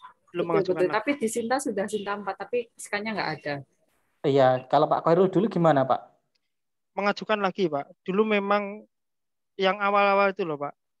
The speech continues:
Speaker 3: Nah, iya,
Speaker 2: Eh,
Speaker 3: dulu ngajukannya
Speaker 2: Betul.
Speaker 3: empat, empat isu atau satu isu?
Speaker 2: Dua.
Speaker 3: Dua,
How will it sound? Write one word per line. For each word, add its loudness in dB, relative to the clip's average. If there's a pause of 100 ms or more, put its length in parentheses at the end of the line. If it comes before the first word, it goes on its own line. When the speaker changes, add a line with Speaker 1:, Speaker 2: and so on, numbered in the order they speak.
(260)
Speaker 3:
Nah, 4
iya, 6
Speaker 2:
Eh, -10
Speaker 3:
dulu 2 (360)
ngajukannya 2
Speaker 2:
Betul. 4
Speaker 3:
empat, -12 (320)
empat 2
isu 0
atau -2
satu -2
isu? -2 (2250)
Speaker 2:
Dua. 0 (2250)
Speaker 3:
Dua, -2